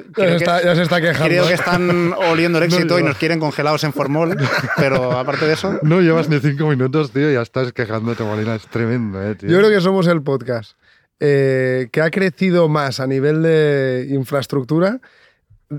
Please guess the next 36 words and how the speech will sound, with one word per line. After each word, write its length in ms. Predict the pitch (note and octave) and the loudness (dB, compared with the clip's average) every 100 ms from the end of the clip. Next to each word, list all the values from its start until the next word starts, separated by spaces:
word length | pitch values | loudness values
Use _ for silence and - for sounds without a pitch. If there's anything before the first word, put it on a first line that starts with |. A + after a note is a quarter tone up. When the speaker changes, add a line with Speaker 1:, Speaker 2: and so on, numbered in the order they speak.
| - | -4
Speaker 1:
en 180 | D#3+ C#3 | -2 0
paralelo 540 | D#3+ D#3 D#3 F#3 A3 | -2 0 2 2 2
a, 220 | F#3 D3 D3 | 2 0 -2
a 80 | |
que 120 | C#3 C#3 | -2 -4
tampoco 360 | C3 B2+ D#3+ | -4 -2 2
ha 60 | G3+ | 2
crecido 340 | F3+ C#3+ E3 | 2 2 2
tanto 260 | D3 D#3+ D#3+ | 2 2 2
a 40 | |
nivel 280 | D3 D3 C#3+ | 2 2 2
de 360 | C#3 C3+ C3 B2 | 2 2 2 0
público. 360 | G3+ B3 D#3+ C3 | 0 2 2 2
Es 60 | |
decir, 200 | A#2+ C3 A#2+ | 0 -2 0
probablemente 380 | C#3 E3 E3 D#3 | 2 2 4 2
nos 140 | B2 | 0
siguen 160 | D#3 D#3 | 0 0
escuchando 420 | C3 D3 D#3+ D#3 | -2 -2 0 0
nuestras 300 | D3 C3+ B2+ | 0 -2 -2
madres 460 | C#3+ D#3 D3+ D3 C3+ | 0 2 2 2 0
y 60 | |
nuestras 300 | D3 C#3 C#3 | -2 -2 -4
primas, 440 | - E3 E3 G#3+ - _ _ _ _ _ _ | 0 0 0 -2 -10 _ _ _ _ _ _
pero 160 | D#3 C#3+ | 0 2
en 80 | |
cambio 340 | C3+ D#3+ E3+ E3 | 0 2 4 4
somos 300 | D#3+ F3 E3 | 4 2 4
muy 260 | F3 E3+ | 4 2
pesados, 600 | D#3+ E3 F3 F#3+ F#3+ F#3+ E3+ | 2 0 2 2 2 2 2
nos 160 | C#3+ | 0
hemos 340 | D#3+ D#3+ D#3+ D3 | 0 0 0 0
movido, 640 | D#3 F3+ F#3 F#3 F#3+ F#3+ | 0 2 2 2 2 0
la 160 | D#3 | -2
gente 320 | B2+ D3+ C#3+ D#3 | -2 -2 2 2
de, 400 | D3+ D3+ C#3+ | 4 2 0